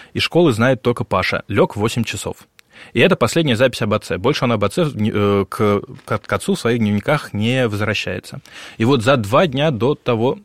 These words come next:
до той записи, которую вы прочли, э, пятое ноября, э, пятое января, ночью был обыск, арестовали маму. Все это пережилось гораздо легче. Утром ходил в школу, посидел там часок, хотел поехать на лыжах, но раздумал, так как не выспался и холодно.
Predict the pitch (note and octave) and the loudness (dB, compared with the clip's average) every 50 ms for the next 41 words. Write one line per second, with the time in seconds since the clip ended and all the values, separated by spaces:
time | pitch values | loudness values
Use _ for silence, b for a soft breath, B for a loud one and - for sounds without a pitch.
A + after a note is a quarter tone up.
0 | _ - - - - - - - A2 - - - C4 A2 G#2 - C3 G#2 A#2 G#2 | _ -18 -16 -16 -12 -10 -8 -8 -8 -6 -4 -2 0 0 2 2 2 2 2 2
1 | - - - - F#2+ - - G2+ G2+ G2 G2 G#2+ - - G#2 F#2+ - - F#3 A3 | 0 -2 -6 -8 -6 -4 -4 -2 -2 -2 -2 -2 -2 -2 -4 -4 -2 0 0 0
2 | A3 B B B B B B B B B G#2 A2 A2 A2 A2 G#2+ G#2+ G#2+ G#2+ G#2+ | -2 B B B B B B B B B 0 2 4 6 6 6 6 6 6 6
3 | G#2+ G#2 G2+ - - E3+ F3 - F3 E3+ D#3 D3 D3 C#3+ C3 C3 B2 A#2+ - A2+ | 6 4 4 4 2 2 4 6 6 6 6 6 4 2 2 2 0 2 4 4
4 | A2 A2 G#2+ - E3 F3+ E3+ D#3 C#3+ C#3 C3 B2 C3 B2+ A#2+ G#2+ G2 F2+ - - | 4 4 4 4 4 4 4 4 4 4 4 4 4 4 4 4 4 2 0 0
5 | F#2+ A2 B2 D#3 - - C3+ A#2 A2 B2 A#2+ - - D#3+ F#3 F3 E3+ - - - | 0 2 2 2 2 0 0 2 2 2 2 4 4 4 4 2 2 0 0 0
6 | A#2 A2 A2+ - - - A2 A2 C3 C3+ C#3 B2+ A#2 A2 G2+ F#2+ F#2 F2+ F2+ - | 2 2 2 0 0 0 2 4 4 4 4 4 4 4 4 2 2 -2 -6 -8
7 | B B B B B B B - - - D#3 E3+ E3 D#3+ - - B2+ A#2 G#2+ A2+ | B B B B B B B -8 -2 2 4 4 4 4 2 2 4 4 4 6
8 | A#2+ B2+ D#3 C#3+ G#2+ A2+ A2 A2+ C3+ C3+ B2 B2+ B2+ A#2 A2 G2+ F2+ - - - | 6 6 4 4 4 4 4 6 4 4 4 2 2 4 4 2 2 0 -2 -6
9 | G2 F#2+ - _ _ _ b b b b b - D3 D#3 E3+ C3+ A#2 - B2 A2 | -6 -6 -10 _ _ _ b b b b b 0 0 2 2 2 2 4 2 4
10 | A#2+ A#2 G#2 - - - F3+ G#3 A3+ A3+ E3+ - B2 - A#2+ G#2+ B2 A2 - A#2 | 4 2 2 0 0 2 2 4 4 4 2 2 0 0 2 2 2 2 2 0
11 | G#2 G2 - A2+ - - G3 G#3 - - - A2 - C#3+ B2+ A#2 - A#2 A#2+ A#2+ | 0 0 -2 -2 0 0 0 0 0 0 -2 0 2 2 2 2 4 4 4 2
12 | A2 - G#2+ - A2 G2+ A2 E3 G#3+ G3+ E3+ - - A#2 C#3 C#3+ C3 A2 G#2 A2 | 2 0 -2 -2 0 2 2 4 4 2 2 0 0 2 2 4 4 2 2 2
13 | D3 E3+ C3 - - B2 A#2 - A#2 - A2 G2+ G#2+ D#3+ D#3+ - - B2+ - - | 0 0 0 0 -2 -2 -2 -2 -4 -4 -2 0 0 0 -2 -2 -4 -6 -4 -2
14 | A#2+ A2 - - G2 F#2+ F#2+ F#2 F#2 F#2 F#2+ | -4 -4 -2 -2 -2 -2 -2 -4 -4 -6 -8